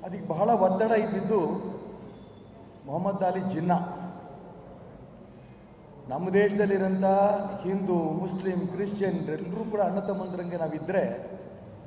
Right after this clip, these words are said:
ಪಾಕಿಸ್ತಾನದಲ್ಲಿರೋಂಥ ಹಿಂದೂಗಳು, ಕ್ರಿಶ್ಚಿಯನ್ರು, ಉಳಿದರೆಲ್ಲರೂ ಕೂಡ ಬಹಳ ತೊಂದರೆ ಅನುಭವಿಸ್ತಾ ಇದ್ದಾರೆ. ಅಷ್ಟೇ ಅಲ್ಲ,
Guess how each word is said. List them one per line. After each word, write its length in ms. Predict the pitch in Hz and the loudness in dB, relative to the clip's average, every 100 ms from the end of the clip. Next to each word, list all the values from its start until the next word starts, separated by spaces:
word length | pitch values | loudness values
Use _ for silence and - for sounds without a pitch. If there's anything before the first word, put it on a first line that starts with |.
| - - - - - - - - | -18 -20 -18 -18 -18 -18 -12 -4
ಪಾಕಿಸ್ತಾನದಲ್ಲಿರೋಂಥ 1040 | 139 139 214 - 214 220 214 208 202 196 | -4 -2 -2 4 4 4 2 2 2 0
ಹಿಂದೂಗಳು, 600 | 196 185 180 196 196 190 | 0 0 -2 -2 0 0
ಕ್ರಿಶ್ಚಿಯನ್ರು, 540 | 190 180 160 185 175 175 | 0 -2 -4 -4 -4 -4
ಉಳಿದರೆಲ್ಲರೂ 440 | 160 160 151 165 | -4 -4 -6 -8
ಕೂಡ 120 | 175 | -8
ಬಹಳ 400 | 185 147 123 175 | -8 -6 -2 0
ತೊಂದರೆ 340 | 196 180 175 180 | 0 -2 -2 -2
ಅನುಭವಿಸ್ತಾ 400 | 175 175 170 180 | 0 -2 -4 -4
ಇದ್ದಾರೆ. 200 | 175 214 208 - - - - - - | -4 -4 -6 -10 -14 -16 -16 -14 -14
ಅಷ್ಟೇ 340 | - - 233 | -6 6 8
ಅಲ್ಲ, 280 | 226 190 | 8 6